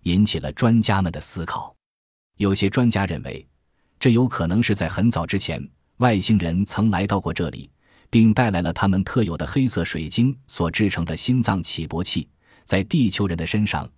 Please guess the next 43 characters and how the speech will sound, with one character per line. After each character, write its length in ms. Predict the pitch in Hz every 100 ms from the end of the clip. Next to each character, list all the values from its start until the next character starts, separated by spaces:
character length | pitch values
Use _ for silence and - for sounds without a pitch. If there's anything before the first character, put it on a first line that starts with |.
| -
进 200 | 113 90
行 160 | 92
了 60 | 92
一 100 | 92
项 240 | - 76
特 240 | - - 101
殊 160 | -
的 120 | 113
试 180 | - 92
验， 180 | 82 76 _ _ _ _
使 180 | - 92
这 140 | 104 101
只 160 | 101
起 260 | 98 - 80
搏 160 | 92
器 260 | 104 87 69 _
永 260 | 92 98 170
远 160 | 87
地 100 | 80
留 220 | 85 87 110
在 160 | 101
这 140 | 95 98
具 160 | 90
木 180 | 117 110
乃 140 | 87
伊 160 | 85 120
的 100 | 82
体 240 | - -
内。 180 | 69 - - _ _ _ _ _
也 160 | - 107
有 140 | 156
人 120 | 87 92
认 160 | 82
为， 220 | 69 - _ _ _ _ -
在 180 | 107 92
文 200 | 101 120
化 160 | 90
发 240 | 87 127 120
达 120 | 90
的 100 | 104
古 140 | 85
埃 180 | 85 113
及 300 | 107 73 69